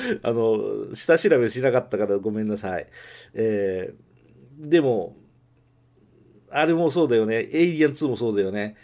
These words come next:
特にジェームズ・キャメロン作ってますから、メカメカしいディティールが、エイリアンツーのあのメカメカしさによく似ている。で、しかも女性パイロットが出てくるんですけど、女性パイロットが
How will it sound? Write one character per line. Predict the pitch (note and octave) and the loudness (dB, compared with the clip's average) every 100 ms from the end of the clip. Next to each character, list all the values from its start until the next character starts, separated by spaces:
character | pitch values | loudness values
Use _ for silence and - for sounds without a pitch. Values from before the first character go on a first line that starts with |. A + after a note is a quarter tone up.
| - | -4
特 | - - A#2+ | 0 0 -2
に | G#2 | -4
ジ | A2 F3 | 0 2
ェ | |
ー | |
ム | G3 | 2
ズ・ | |
キ | A#3+ | 2
ャ | A3+ | 2
メ | |
ロ | C#3 | 2
ン | |
作 | - - | -4 -8
っ | |
て | G#2+ | -8
ま | |
す | G2 | -6
か | G2 | -4
ら、 | G2+ D#2+ - _ _ _ _ _ _ _ _ _ _ _ - _ _ - | -2 -4 -10 _ _ _ _ _ _ _ _ _ _ _ -20 _ _ -6
メ | D#3 D#3 | -4 2
カ | G3+ | 4
メ | A3+ | 4
カ | A#3+ A3+ | 4 2
し | G#3 | 0
い | C3 | -2
デ | A2 | -6
ィ | |
テ | A#2+ | -8
ィ | A#2+ | -6
ー | G#2 | -4
ル | |
が、 | G2+ F#2 - _ _ _ | -2 -2 -6 _ _ _
エ | - G3 | 2 2
イ | |
リ | D3+ A#2 | 4 0
ア | |
ン | G#2+ | -2
ツ | - G#2+ | -6 -6
ー | |
の | F#2 E2+ - | -8 -10 -6
あ | B2+ | -4
の | C3+ C3 A#2+ - B2+ | 0 0 -2 -8 -6
メ | C3 | -4
カ | C#3+ | -4
メ | C#3+ | -6
カ | C3+ C3+ | -6 -8
し | |
さ | - G#2 | -8 -6
に | A#2 | -6
よ | |
く | G#2+ | -6
似 | F#2+ | -12
て | - | -12
い | E2+ | -14
る。 | D#2+ - - | -14 -18 -10
で、 | B2+ | -6
し | - | -2
か | F#3+ | -2
も | A#2 - - | -2 -4 -4
女 | C3 | -2
性 | C#3 C4 | 0 -2
パ | C4 D4 | 0 2
イ | |
ロ | F3 | 2
ッ | - | 2
ト | |
が | G#2+ | -2
出 | G2+ | -2
て | G#2 | -4
く | |
る | G#2+ | -6
ん | |
で | F#2 | -8
す | |
け | G#2 | -2
ど、 | G#2 F#2+ - - A2+ | -2 -2 -6 -8 0
女 | C3+ | 0
性 | D4 | 0
パ | D4 C#4+ | -2 0
イ | |
ロ | F#3 | 0
ッ | |
ト | - | 0
が | F#3+ | -4